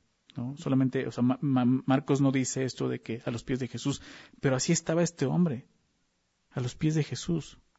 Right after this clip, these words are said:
¿Sabes qué es esto? Esa es la posición de un discípulo, a los pies de Jesús. ¿Sabes lo que hizo Jesús en este hombre?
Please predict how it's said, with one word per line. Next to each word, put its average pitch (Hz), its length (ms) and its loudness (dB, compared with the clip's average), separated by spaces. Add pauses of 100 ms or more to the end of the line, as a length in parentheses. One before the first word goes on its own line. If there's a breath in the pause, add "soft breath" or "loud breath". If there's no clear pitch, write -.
(1120)
¿Sabes - 240 -4
qué - 80 -14
es - 100 -6
esto? 147 240 0
Esa 143 160 -2
es 151 60 0
la 143 120 -2
posición 139 480 -2
de 143 60 2
un 143 100 2
discípulo, - 540 -6 (1300)
a 139 40 -4
los 131 120 -6
pies 139 200 -4
de 139 60 -4
Jesús. - 480 -14 (1000)
¿Sabes 135 260 -8
lo 165 120 0
que 160 120 -4
hizo 151 160 -2
Jesús - 500 -8
en 151 60 -2
este - 200 -8
hombre? 160 260 -6